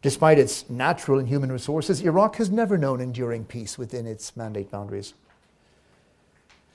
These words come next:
Coup, coup and conflict with Britain in World War Two, revolution in nineteen fifty-eight, war with Iraq between nineteen eighty and nineteen eighty-eight, and a seemingly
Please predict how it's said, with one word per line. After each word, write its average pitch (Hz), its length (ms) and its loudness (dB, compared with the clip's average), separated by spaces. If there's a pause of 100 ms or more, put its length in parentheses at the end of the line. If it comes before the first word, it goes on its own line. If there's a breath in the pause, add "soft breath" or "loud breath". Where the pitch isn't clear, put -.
(340 soft breath)
Coup, 190 240 6
coup 214 240 8
and 180 100 10
conflict 170 460 2
with 123 120 -4
Britain 156 280 -4
in 123 120 -4
World 135 220 0
War 120 180 -6
Two, 180 460 -8 (680)
revolution 139 520 2
in 131 60 -2
nineteen 127 340 -4
fifty-eight, 127 600 -4 (880)
war 135 180 4
with 120 140 -6
Iraq 135 400 2
between 123 280 -8
nineteen 127 400 -6
eighty 127 320 -2
and 117 80 -6
nineteen 117 380 -10
eighty-eight, 135 640 -6 (480 soft breath)
and 165 100 4
a 180 60 4
seemingly 196 640 2